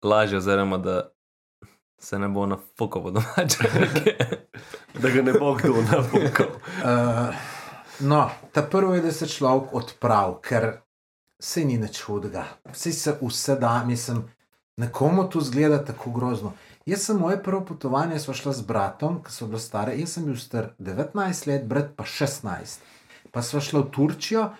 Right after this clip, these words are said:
Speaker 3: pa šel v Irak, sva mislili. Ampak <laughs> doma sva rekla, da greva v Grčijo, ker v Turčijo ne bi pustili. To, to je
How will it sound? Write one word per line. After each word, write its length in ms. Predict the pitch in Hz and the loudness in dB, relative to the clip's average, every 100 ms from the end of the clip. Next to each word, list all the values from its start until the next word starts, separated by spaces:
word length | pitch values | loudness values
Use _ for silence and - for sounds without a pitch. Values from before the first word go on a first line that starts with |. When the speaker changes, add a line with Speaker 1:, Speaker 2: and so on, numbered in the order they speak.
| _ | _
Speaker 3:
pa 160 | - | -6
šel 200 | 151 226 | -2 2
v 80 | 226 | 4
Irak, 280 | 196 135 123 | 6 4 2
sva 180 | - 127 | -2 0
mislili. 460 | 123 110 - 90 - - - 156 | 0 -2 -4 -8 -10 -14 -2 0
Ampak 360 | 117 127 147 - 240 233 - 156 196 | 4 4 4 4 4 4 4 4 4
<laughs> 500 | 165 151 - 135 175 | 4 4 4 2 4
doma 380 | 139 135 131 165 226 240 - | 4 6 6 6 6 4 0
sva 340 | - 160 160 | -4 2 4
rekla, 280 | 151 147 190 | 6 4 2
da 100 | 180 | 2
greva 260 | 170 165 165 | 2 4 4
v 100 | 156 | 4
Grčijo, 460 | 196 220 - 202 139 135 | 0 -2 -2 0 0 -4
ker 160 | - | -8
v 100 | - | -4
Turčijo 300 | 120 117 139 | -4 -2 0
ne 120 | 123 | 2
bi 100 | 127 151 | 2 2
pustili. 440 | 196 190 - - | 0 -2 -2 -4
To, 320 | - 139 175 - _ _ - - - _ | 2 2 2 -4 _ _ -20 -20 -20 _
to 160 | - 117 | -4 2
je 260 | 120 123 | 4 2